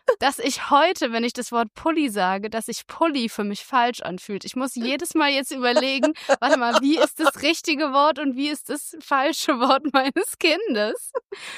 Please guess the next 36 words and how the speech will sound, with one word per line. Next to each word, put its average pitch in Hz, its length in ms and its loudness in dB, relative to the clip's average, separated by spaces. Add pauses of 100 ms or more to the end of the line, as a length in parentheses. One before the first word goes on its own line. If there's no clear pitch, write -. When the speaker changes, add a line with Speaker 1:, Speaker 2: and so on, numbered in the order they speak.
(580)
Speaker 1:
Die, 254 280 6 (320)
ich, 185 200 -4
da 196 180 0
will 240 80 2
ich - 140 0
einmal 208 160 2
sagen, 202 200 0
die - 220 -8
Oma, 214 540 4 (320)
also 180 360 -2
die 196 120 -4
Oma 226 240 4
meines 165 300 0
Kindes, 190 580 -2
meine 196 200 2
Schwiegermutter 240 800 0
hat 233 160 0
gesagt, 190 540 0 (460)
„Das - 220 -4
dürft 220 360 0
ihr 220 120 0
auf - 200 -4
keinen 220 400 2
Fall 208 260 0
machen. 180 440 -2 (360)
Ihr 208 120 4
dürft 220 280 2
auf - 220 -6
keinen 254 480 2
Fall 220 540 2
die 196 140 -4
falschen 220 560 0
Wörter 214 400 2
eures 185 360 0
Kindes 214 480 2
sagen, 165 500 0